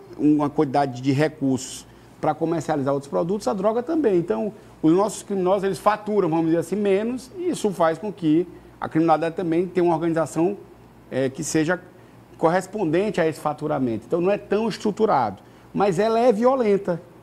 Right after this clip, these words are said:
Não é que ela não seja estruturada, mas não quer dizer que ela não seja violenta. Por quê? Você vê muitas vezes esses faccionados, e as, e eu me questiono muito, são traficantes miseráveis, eles são muito pobres.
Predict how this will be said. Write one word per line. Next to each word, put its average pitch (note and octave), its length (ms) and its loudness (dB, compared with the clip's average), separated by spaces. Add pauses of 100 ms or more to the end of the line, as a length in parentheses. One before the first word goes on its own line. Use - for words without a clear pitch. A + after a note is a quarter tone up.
(360)
Não D3+ 160 4
é B3+ 60 4
que - 100 -4
ela G#3+ 140 0
não F3+ 160 0
seja D#3+ 240 0
estruturada, D#3+ 340 -2
mas G3 120 2
não G3+ 60 -2
quer F#3+ 180 -2
dizer F3+ 140 0
que F#3 60 -2
ela G#3 80 -2
não G3+ 100 -2
seja F#3 200 -2
violenta. G3 400 0
Por F#3+ 220 -4
quê? C#3 260 2 (600)
Você G3 180 4
vê F#3+ 140 4
muitas A3 340 -2
vezes E3 320 2
esses - 100 -12
faccionados, D#3 640 0
e E3 40 0
as, D#3 320 -6
e C#3+ 140 0
eu D3+ 100 2
me D#3 80 0
questiono D#3 420 0
muito, F3+ 400 0 (480)
são A#3 400 -2 (140)
traficantes G3 640 -2 (160)
miseráveis, F#3 720 0
eles E3+ 160 -2
são G3+ 120 -2
muito G#3+ 200 -2
pobres. F#3+ 640 -2